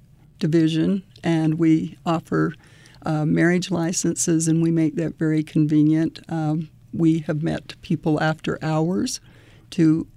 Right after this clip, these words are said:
issue marriage licenses, even on Saturdays and Sundays,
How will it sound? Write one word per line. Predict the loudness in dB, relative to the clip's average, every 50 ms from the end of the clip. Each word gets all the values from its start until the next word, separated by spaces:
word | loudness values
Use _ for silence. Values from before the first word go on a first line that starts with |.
| -4
issue | -2 -2 -2 0 0
marriage | 0 0 0 0 0 -2 -2 -2 -2
licenses, | -2 -2 -2 -2 -4 -2 -4 -4 -4 -4 -4 -4 -4 -4 -6 -8 -4 -2
even | 0 0 2 2
on | 2 2 2 0
Saturdays | 0 0 -2 -2 -2 -2 -2 -2 -2 -2 0 0 0 0 0 2
and | 2 2 2
Sundays, | 0 0 2 2 2 2 2 2 0 0 0 0 2 0 0